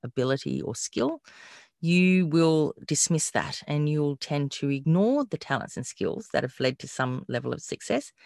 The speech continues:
And what you do is you end up attributing that success to either luck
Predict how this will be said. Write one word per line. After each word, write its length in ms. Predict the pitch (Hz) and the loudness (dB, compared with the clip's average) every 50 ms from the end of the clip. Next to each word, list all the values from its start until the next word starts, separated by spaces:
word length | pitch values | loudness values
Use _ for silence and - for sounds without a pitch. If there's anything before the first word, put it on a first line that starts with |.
| - - - - _ - _ _ _ | -20 -20 -20 -20 _ -20 _ _ _
And 100 | - 170 | 2 4
what 120 | 196 220 - | 4 6 6
you 120 | 202 196 | 6 6
do 220 | 165 175 180 180 175 | 6 6 4 4 4
is 160 | 175 156 156 | 2 2 2
you 100 | 165 156 | 2 4
end 260 | 151 160 170 165 - - | 4 4 4 4 4 4
up 220 | - - - - - | 2 2 2 2 0
attributing 560 | 156 - - - - 208 180 190 175 165 156 | -2 0 0 2 2 4 4 4 4 2 2
that 140 | 156 - - | 0 -2 -4
success 480 | - - - - - - 156 147 - - | -6 -8 -6 -4 0 0 0 0 0 -2
to 160 | - - 143 135 | -2 -2 -2 0
either 220 | - 135 135 131 131 | 0 0 2 4 4
luck 400 | 135 165 226 339 349 - - | 6 6 4 4 2 -2 -10